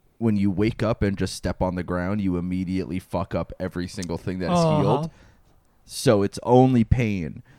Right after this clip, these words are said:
Speaker 1: So what I have to do in the morning now is wake up and stretch my foot in bed. And I'm basically like, they're basically like, "You can, can't be barefoot anymore."
Speaker 2: Wow.
Speaker 1: Yeah.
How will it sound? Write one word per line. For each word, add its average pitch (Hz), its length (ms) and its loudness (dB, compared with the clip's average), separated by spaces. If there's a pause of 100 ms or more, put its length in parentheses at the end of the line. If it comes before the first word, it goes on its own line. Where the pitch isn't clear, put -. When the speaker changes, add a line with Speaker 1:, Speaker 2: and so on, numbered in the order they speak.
Speaker 1:
So - 160 0
what 117 140 2
I 117 60 -2
have 131 80 -4
to 143 80 -4
do 123 160 0
in 113 40 -2
the 107 80 -2
morning 107 320 0
now 85 220 0
is 87 140 -2
wake 98 220 0
up 113 120 -2
and 90 120 -4
stretch - 380 -4
my 104 140 -2
foot 110 320 -4
in 98 180 -6
bed. 90 400 -4 (480)
And 123 100 -2
I'm 127 80 0
basically 127 400 0
like, 95 260 -4 (160)
they're 117 100 -2
basically 120 360 0
like, 95 240 -2
"You 120 100 -4
can, 104 280 -6 (120)
can't 92 240 -4
be 85 80 -6
barefoot 71 460 -10
anymore." 53 440 -18 (180)
Speaker 2:
Wow. 170 880 0
Speaker 1:
Yeah. 78 280 -4